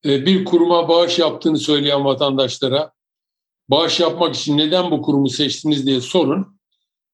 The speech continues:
E, böyle bir geniş araştırma var tüsev'in yaptığı. Bu soru yöneltildiğinde verilen açık uçlu cevaplar arasında kuruma duyulan güven ve kurumun şeffaflığı en başta dile getirilen neden. Şeffaflık çok önemli.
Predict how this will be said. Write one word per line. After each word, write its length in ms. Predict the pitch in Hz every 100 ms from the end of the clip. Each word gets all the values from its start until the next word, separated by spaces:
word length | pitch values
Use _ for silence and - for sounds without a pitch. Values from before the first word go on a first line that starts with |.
| _ _ -
E, 280 | 135 127 139
böyle 340 | 160 156 151 214
bir 520 | 196 180 160 165 151 -
geniş 360 | - 160 156 185
araştırma 640 | 170 151 147 - 160 156
var 200 | 127 123
tüsev'in 400 | 127 - 131 127
yaptığı. 580 | 127 117 - 143 185 - _ _ _
Bu 60 | 180
soru 280 | 180 180 170
yöneltildiğinde 1000 | 170 160 147 - 139 127 131 151 180 180 _ _ _ _ 139
verilen 340 | 160 165 170
açık 300 | 160 - -
uçlu 180 | 131 131
cevaplar 460 | 147 143 139 151
arasında 580 | 139 127 131 139 175 - _ _ _
kuruma 400 | - 170 190 190
duyulan 380 | 160 151 147 139
güven 520 | 127 147 196 202 - - _
ve 140 | 143 143
kurumun 340 | 160 170 226
şeffaflığı 680 | 190 165 - 165 151 185 180
en 200 | 185 165
başta 480 | 147 - 170 170 - _ _ _ _
dile 200 | 131 175
getirilen 640 | 165 147 151 151 165 160
neden. 340 | 135 117 107 - _ - _
Şeffaflık 680 | - 156 - 170 156 - -
çok 200 | - 190
önemli. 540 | 190 147 135 135 165